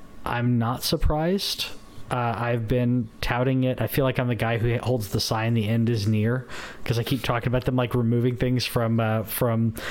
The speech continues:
digital stores. But yeah,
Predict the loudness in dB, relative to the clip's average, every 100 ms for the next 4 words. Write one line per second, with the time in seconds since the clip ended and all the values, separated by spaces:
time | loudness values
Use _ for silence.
0 | -4 0 0 0 0 -2 0 2 2 0
1 | 0 0 -2 -4 -12 -12 -14 -18 -16 -14
2 | -12 -4 0 0